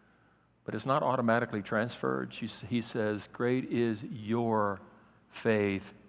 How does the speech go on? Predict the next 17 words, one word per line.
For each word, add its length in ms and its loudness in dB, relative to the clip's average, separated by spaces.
in 280 0
me," 280 4
your 160 2
confidence, 600 4
your 120 -2
trust 400 0
in 220 0
me. 440 2
Notice 500 4
the 180 -4
words, 540 0
"Be 160 6
it 140 0
done." 320 -4
Be 140 2
it 140 -2
done. 280 -8